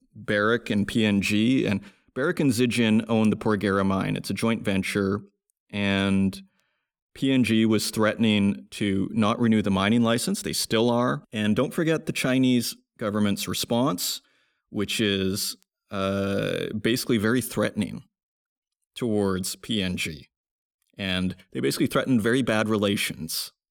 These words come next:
right? So I think it's important for these countries to understand when you're bringing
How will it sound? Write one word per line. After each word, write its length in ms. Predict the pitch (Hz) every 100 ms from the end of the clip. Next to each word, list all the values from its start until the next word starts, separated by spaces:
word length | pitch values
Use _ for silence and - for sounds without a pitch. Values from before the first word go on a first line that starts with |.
| _ -
right? 260 | 104 101 -
So 460 | - 117 107 110 - _ _ _ _ _ _ -
I 60 |
think 140 | 110 185
it's 100 | 226
important 440 | 226 185 165 -
for 80 | 156
these 180 | 135 113
countries 480 | - 123 139 143 107
to 80 | 90
understand 800 | 104 101 98 - 117 127 127 101
when 180 | 98 101
you're 260 | 107 156
bringing 800 | 196 156 156 139 127 117 113 117